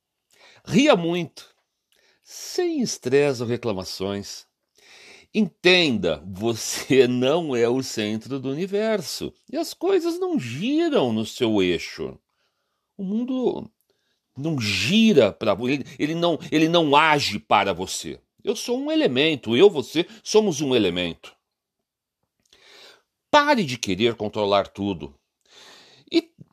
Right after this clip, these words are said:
não só tudo, mas como todos. Isso é simplesmente impossível. E olha que vou dizer, quando você conseguir encarar a vida desta forma,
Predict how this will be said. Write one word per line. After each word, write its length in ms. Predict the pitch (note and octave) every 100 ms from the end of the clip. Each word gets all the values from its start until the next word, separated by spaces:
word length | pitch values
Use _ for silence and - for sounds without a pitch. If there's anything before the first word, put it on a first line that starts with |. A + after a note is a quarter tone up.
| _
não 280 | A#2 F#3+ F4+
só 200 | - B2+
tudo, 360 | - G#3+ B3
mas 160 | C3+ D3+
como 240 | - F#3
todos. 680 | B3 C3+ D#3 G#2+ F#2 D#2+ G2+
Isso 240 | G3+ A3+ G#3+
é 40 |
simplesmente 840 | - B3 C#4 A3 C#3+ F3 G#3+ - F#3
impossível. 920 | G3+ G3 - - D3 D#3 F#2+ D#2+ C#2+ _ - - - -
E 140 | - G3
olha 220 | B3+ C4+
que 120 | B3
vou 160 | F#3+ F3
dizer, 440 | A#2+ F2+ E2 C#2+ _ _ _
quando 220 | - F4+ C#4+
você 260 | B3 -
conseguir 480 | B3+ A#3+ - A2 A#2
encarar 380 | A#2 B2 C#3 D#3+
a 80 | A#2
vida 280 | G#2 G2
desta 280 | F2+ F2 D#2
forma, 520 | - G2+ F#2+ E2 D2